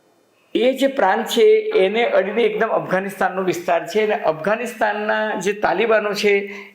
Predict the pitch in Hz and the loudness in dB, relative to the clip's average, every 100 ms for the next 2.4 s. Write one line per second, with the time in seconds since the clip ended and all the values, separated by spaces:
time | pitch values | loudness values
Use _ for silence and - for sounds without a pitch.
0 | - 208 214 190 190 - 220 196 190 - | 0 0 2 0 0 2 2 2 -4 -12
1 | - _ - 180 - 226 240 208 190 202 | -18 _ -2 -2 -2 -4 -2 -2 0 2
2 | 190 196 190 | 0 0 -2